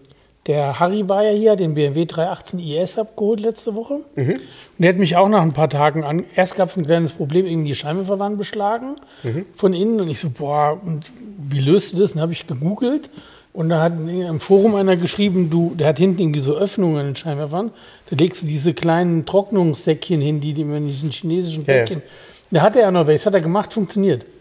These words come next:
Speaker 1: Scheinwerfer sind trocken.
Speaker 2: Ja, okay.
Speaker 1: Und, ähm, hat mich dann auch nochmal angerufen, boah, der wird so einen Spaß machen, der drei achtzehn I S. Das wär, äh, wie die Zeit zurückgedreht für ihn, er fährt den jetzt immer.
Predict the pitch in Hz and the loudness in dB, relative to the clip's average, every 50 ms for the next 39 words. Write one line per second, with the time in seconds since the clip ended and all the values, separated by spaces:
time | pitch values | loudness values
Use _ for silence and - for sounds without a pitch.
0 | _ _ _ _ _ _ _ _ _ _ _ - 190 180 180 185 180 147 175 165 | _ _ _ _ _ _ _ _ _ _ _ 0 2 4 4 4 4 4 2 0
1 | - - 170 156 - 147 113 - - _ _ _ _ _ - 113 113 117 120 120 | 2 4 2 2 2 0 -8 -10 -14 _ _ _ _ _ -4 0 0 2 0 0
2 | - 139 160 160 - - 180 160 165 160 156 - 175 165 156 160 - - - - | 0 0 -2 -2 0 4 4 4 4 4 2 4 4 4 4 2 -2 -6 -14 -20
3 | - - - 180 - 233 175 - - 180 180 175 190 214 208 196 190 170 180 208 | -12 -6 -6 -4 0 0 0 4 2 2 4 4 4 4 4 4 4 4 4 2
4 | 214 185 185 196 202 165 - 190 165 156 - 160 151 175 170 170 180 160 - 226 | 2 2 0 0 -2 0 -2 -2 -4 -4 -8 -10 -10 -8 -8 -8 -8 -6 -6 -6
5 | 233 240 214 208 190 - - - 190 202 220 - - 190 175 147 156 151 147 143 | -6 -4 -2 -4 -4 -4 -6 -2 0 0 0 0 0 0 0 0 0 0 -2 0
6 | 160 151 160 156 156 151 - - 190 170 156 156 151 147 175 220 233 - - - | -2 -2 0 0 -4 -4 -4 -4 -4 -2 -2 -2 -2 0 0 0 -2 -2 -10 -18
7 | - - - - - _ - 202 120 131 160 180 180 185 180 175 175 170 156 160 | -20 -20 -20 -20 -20 _ -2 -2 -2 2 4 6 6 8 6 6 4 4 4 4
8 | 160 156 160 180 175 185 160 - 180 190 190 185 - 185 208 190 - 156 135 131 | 4 4 2 -2 -4 -4 -6 0 2 2 2 2 2 0 0 0 -2 -6 -4 -2
9 | 143 147 127 - 180 156 156 175 175 165 - 190 180 165 170 151 139 131 123 - | -2 -2 -2 -4 -6 -4 0 0 -2 0 0 0 0 2 0 0 0 -2 -2 -2
10 | 147 135 135 131 123 | -4 -4 -2 -4 -6